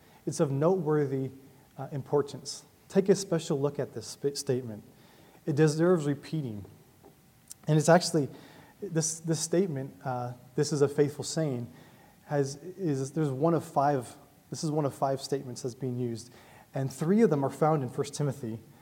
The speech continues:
The other one is found in Second Timothy, and the last one is found in Titus. And we don't have time to go through each single one of those today, but we'll go through this one today. It's a faithful saying,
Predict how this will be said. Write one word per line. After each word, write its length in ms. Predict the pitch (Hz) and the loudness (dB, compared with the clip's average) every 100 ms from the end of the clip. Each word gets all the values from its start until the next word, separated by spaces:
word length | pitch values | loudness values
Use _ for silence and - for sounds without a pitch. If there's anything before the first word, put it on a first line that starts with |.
| - - - | -20 -14 4
The 80 | 151 | 6
other 160 | 175 | 8
one 140 | 170 151 | 6 2
is 100 | - | 2
found 160 | 143 | 0
in 80 | 131 | 0
Second 360 | 120 170 180 - | 0 0 0 -2
Timothy, 540 | 127 120 123 123 120 - - - | -4 -4 -4 -6 -6 -14 -20 -10
and 80 | 131 | -2
the 60 | 127 | 4
last 300 | 147 160 139 | 4 4 -4
one 100 | 123 | -6
is 140 | 117 | -4
found 180 | 131 120 | -4 -6
in 60 | |
Titus. 540 | 113 147 113 - - - _ - - - - - - - | -2 -2 -2 -6 -12 -16 _ -20 -20 -20 -20 -20 -12 -2
And 280 | 139 139 - | 0 0 2
we 60 | 165 | 4
don't 120 | 180 | 4
have 160 | 185 | 2
time 180 | 185 180 | 4 4
to 60 | 160 | 6
go 120 | 160 | 6
through 260 | 151 143 - | 4 -2 -2
each 140 | 160 | -4
single 280 | - 160 151 | 0 2 2
one 140 | 131 151 | 4 4
of 60 | |
those 160 | 139 131 | 4 2
today, 260 | 139 123 | 0 0
but 140 | 120 143 | 0 2
we'll 180 | 139 139 | 6 8
go 180 | 151 | 8
through 380 | 156 - 139 131 - - - | 6 4 0 -2 -6 -4 4
this 220 | 143 - | 4 4
one 140 | 120 | -4
today. 400 | 110 127 120 107 - - _ _ _ _ _ _ - | -2 -2 -2 -4 -10 -20 _ _ _ _ _ _ -20
It's 100 | - | -10
a 40 | 135 | 2
faithful 340 | 165 165 170 | 6 6 6
saying, 420 | 156 147 131 131 | 2 0 0 -2